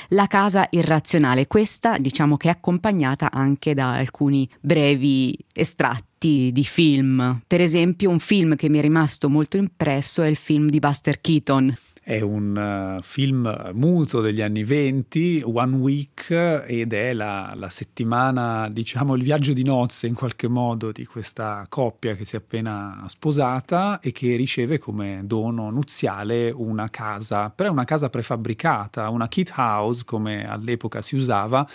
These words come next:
Speaker 2: e potremmo paragonarla a una libreria dell'IKEA,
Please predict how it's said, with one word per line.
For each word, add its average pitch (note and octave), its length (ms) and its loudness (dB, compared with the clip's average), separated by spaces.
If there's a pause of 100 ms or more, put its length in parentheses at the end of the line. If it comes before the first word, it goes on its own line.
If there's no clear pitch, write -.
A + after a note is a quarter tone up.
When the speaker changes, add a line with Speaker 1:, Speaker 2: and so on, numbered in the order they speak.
(400)
Speaker 2:
e A#2+ 200 -2
potremmo C#3 380 2
paragonarla B2+ 720 2
a B2 80 -4
una A#2 240 -4
libreria A2+ 500 -2
dell'IKEA, G#2 800 -4